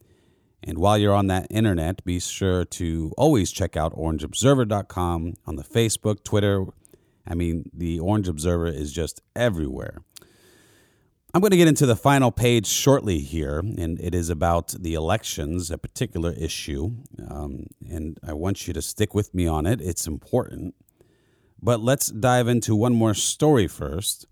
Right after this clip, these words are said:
and that is on the front page of this week's paper. You'll see the title,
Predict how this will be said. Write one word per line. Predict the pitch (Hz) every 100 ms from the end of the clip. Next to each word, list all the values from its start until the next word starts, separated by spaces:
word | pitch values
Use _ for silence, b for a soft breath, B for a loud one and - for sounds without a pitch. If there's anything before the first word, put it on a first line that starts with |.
| _ b b b
and | - 92
that | 120
is | 117
on | 107
the |
front | 95 120 113 -
page | 120 127 107
of | 90
this | 101 -
week's | 104 -
paper. | - 135 - 78 78 104 _ b b b b
You'll | - 110
see | - 123
the | 107
title, | 92 - 139 131 85 78 78